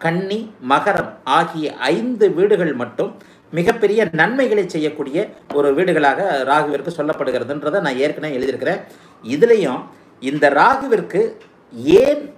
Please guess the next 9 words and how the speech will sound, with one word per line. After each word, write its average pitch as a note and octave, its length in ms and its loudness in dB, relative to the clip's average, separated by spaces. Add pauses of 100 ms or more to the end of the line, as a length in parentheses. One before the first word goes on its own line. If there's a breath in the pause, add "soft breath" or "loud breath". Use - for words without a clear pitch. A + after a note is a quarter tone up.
இந்த E3+ 300 0
ஐந்து F#3 320 2
வீடுகள் F#3 380 2
மட்டும் D#3 480 0
நன்மைகளாக D#3+ 640 0
சொல்லப்படுகின்றன C3 800 -4 (140)
அப்படிங்கிறத C3 480 -4 (360 loud breath)
முதன் D3 360 0
முதலாக F#3 460 2